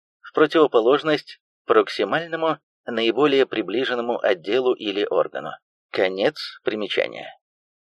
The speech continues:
Большого полуострова позволяло мысленно наложить на карту латинский крест.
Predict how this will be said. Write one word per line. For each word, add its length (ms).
Большого 560
полуострова 800
позволяло 580
мысленно 500
наложить 560
на 160
карту 380
латинский 520
крест. 380